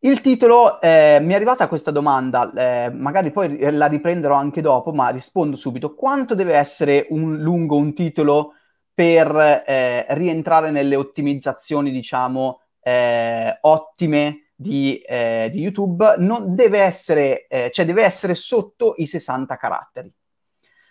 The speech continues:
Sopra i sessanta caratteri cosa succede? Che, eh, f-, eh, YouTube ci taglia il titolo a metà, quindi non verrà fuori tutto il titolo, ma solo una parte. E, ehm,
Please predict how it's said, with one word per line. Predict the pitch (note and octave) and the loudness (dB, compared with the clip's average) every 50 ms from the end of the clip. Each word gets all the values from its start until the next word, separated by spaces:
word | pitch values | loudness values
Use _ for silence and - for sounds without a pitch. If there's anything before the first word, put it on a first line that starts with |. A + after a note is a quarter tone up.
| _ _ | _ _
Sopra | - - C4+ C4 A3 G#3 | -4 0 0 2 4 4
i | F#3+ E3+ | 2 2
sessanta | E3+ E3 - F#3+ F#3 F#3+ G#3 G3+ | 2 0 2 2 2 2 0 0
caratteri | G#3+ A3 G#3 G3+ G3+ G3+ A#3+ A3+ | 2 2 2 2 2 2 -2 0
cosa | E3 E3 D#3+ D#3 | 2 2 0 0
succede? | - G#3+ F#3+ - - B2+ B2 D3 - | 0 -4 -8 -6 -6 -4 -4 -4 -2
Che, | - F#3+ D#3+ D3 - - - | -2 0 0 0 -2 -2 -2
eh, | D3 C#3+ C#3+ C3 C3 C3+ B2+ B2+ C3 C#3 | 0 2 2 2 2 0 -2 -2 -4 -4
f-, | - - A3 - | -6 -6 -6 -4
eh, | - D3 D3 D3 C#3+ C3+ C3+ | -2 -2 -2 0 0 0 0
YouTube | D3+ F#3 B3 - F#3 E3+ D#3+ D3 E3 F3+ F3+ | 0 -2 -4 -2 -2 -4 -2 -2 -2 -4 -4
ci | - - F3 F3+ F#3+ - _ _ _ | -4 -6 -4 -6 -6 -8 _ _ _
taglia | - G3 E3 C#3+ C#3+ D3+ D3 C#3+ D#3 D#3 E3 F3+ - _ _ _ _ _ _ _ - | 0 2 2 2 2 0 0 2 2 2 2 0 -6 _ _ _ _ _ _ _ -2
il | D#3+ E3 D#3+ - | -2 -2 -2 -4
titolo | - D3 C#3 B2+ - C#3 C#3 C3 | -6 -8 -8 -4 -2 0 2 2
a | B2+ | 2
metà, | B2+ B2 A#2 A2+ A2+ - - _ | 0 -2 -6 -6 -6 -6 -6 _
quindi | - F#3 F3 E3 D3+ D#3+ E3+ | -4 -2 -2 -2 -2 -2 -2
non | D#3 D3+ D3+ D3 | -2 -2 -2 0
verrà | D#3+ E3 E3 F3+ F3 | 0 2 2 2 0
fuori | E3 - F3+ D#3 C#3+ C#3 C#3 | 0 0 0 0 0 0 -4
tutto | D3+ C#3+ - - F#3 | -8 -8 -4 -4 -4
il | G#3+ G3 | -4 -4
titolo, | - D3 C3 - D#3+ D#3+ D3 | -6 -10 -6 -6 -4 -4 -2
ma | C#3 C3 | -4 -4
solo | - - C3+ C3 C3 C3 C3 - - | -4 -6 -6 -4 -2 -2 -4 -4 -8
una | B2 A#2 A2+ | -12 -12 -8
parte. | - - D2 C2+ - - _ _ - _ _ _ _ _ _ _ _ _ _ _ _ _ _ _ _ _ _ _ _ _ _ _ _ | -6 -6 -6 -6 -8 -12 _ _ -20 _ _ _ _ _ _ _ _ _ _ _ _ _ _ _ _ _ _ _ _ _ _ _ _
E, | - G3 F#3+ E3+ - - - - | 0 2 4 4 2 0 -2 -4
ehm, | C#3 C3+ C3+ B2+ B2+ B2 A#2+ A#2 A#2 A#2 A#2 A#2 A2+ A2+ - _ | 2 4 6 6 6 4 2 0 -2 -2 -4 -6 -8 -10 -10 _